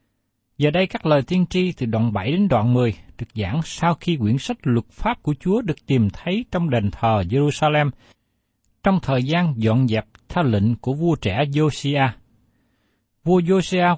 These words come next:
quan tâm nhiều chi dân sự của ông, mà điều này tỏ bài rằng ông có mối quan hệ với Đức Chúa Trời khi còn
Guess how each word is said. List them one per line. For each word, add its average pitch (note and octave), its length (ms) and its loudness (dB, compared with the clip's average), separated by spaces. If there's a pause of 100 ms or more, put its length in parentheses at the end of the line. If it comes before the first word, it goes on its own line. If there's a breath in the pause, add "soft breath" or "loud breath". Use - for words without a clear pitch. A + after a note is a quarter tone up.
quan F3+ 220 2
tâm F3 200 0
nhiều C#3 360 2
chi F3+ 140 -4
dân E3+ 180 0
sự F2+ 320 -4
của - 100 -4
ông, D#3 180 2 (560)
mà C3 140 2
điều C3 160 2
này B2+ 340 2
tỏ D3+ 160 0
bài C3+ 260 2
rằng A2+ 240 0 (300)
ông E3+ 220 2
có F#3 100 -4
mối G3+ 140 2 (120)
quan F3 200 2 (140)
hệ F2+ 280 -4
với D#3 260 -4
Đức D3+ 160 -4
Chúa G3+ 160 -8
Trời F2 280 -2 (200)
khi F#3 160 -4
còn F#2+ 240 -4